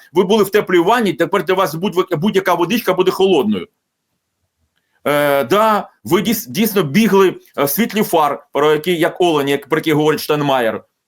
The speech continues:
Бо ти, Штайнмаєр, двічі був референтом у, у Шрёдера, якийсь там символом, ми зараз про вибори в Німеччині, символом шредеризованої Європи, яка на голці у Путіна.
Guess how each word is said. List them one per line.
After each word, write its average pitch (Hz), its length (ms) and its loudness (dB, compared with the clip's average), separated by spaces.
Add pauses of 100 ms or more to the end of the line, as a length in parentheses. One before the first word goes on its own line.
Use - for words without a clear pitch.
(120)
Бо 160 80 0
ти, 208 140 0
Штайнмаєр, 185 500 0
двічі 175 340 0
був 170 320 -2 (320)
референтом 165 680 0
у, 180 120 -2
у 165 360 0
Шрёдера, 180 580 0 (160)
якийсь 156 300 0
там 185 200 -2
символом, 233 720 2 (320)
ми 151 120 -2
зараз 175 220 0
про 170 140 0
вибори 160 280 2
в 147 40 0
Німеччині, 170 480 -2
символом 226 640 2 (140)
шредеризованої 196 800 2
Європи, 185 360 2
яка 196 220 0
на 180 100 0
голці 196 320 2
у 190 80 0
Путіна. 123 480 -4